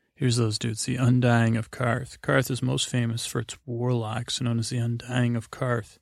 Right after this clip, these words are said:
who are feared and respected through the East. Like the Alchemists' Guild of the Seven Kingdoms, however, the warlocks' power and prestige has waned over the years.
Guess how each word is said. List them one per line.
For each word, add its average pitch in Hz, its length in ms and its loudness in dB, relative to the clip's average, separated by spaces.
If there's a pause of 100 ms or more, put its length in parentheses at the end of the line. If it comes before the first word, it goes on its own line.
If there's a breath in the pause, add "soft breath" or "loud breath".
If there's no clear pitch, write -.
(800)
who 147 80 -4
are 123 80 0
feared 151 440 0
and 131 100 2
respected 120 580 0
through 127 200 -6
the 117 120 -4
East. 113 500 -6 (600)
Like 123 140 -2
the 123 160 -2
Alchemists' 123 500 0
Guild 127 320 0
of 117 120 -2
the 117 40 -6
Seven 120 400 0
Kingdoms, 117 440 -2
however, 113 400 -4
the 123 60 -4
warlocks' 123 580 -2
power 127 400 0
and 120 100 -2
prestige 120 640 -2
has 120 180 -10
waned 120 400 -6
over 117 220 -8
the 113 120 -10
years. 107 520 -10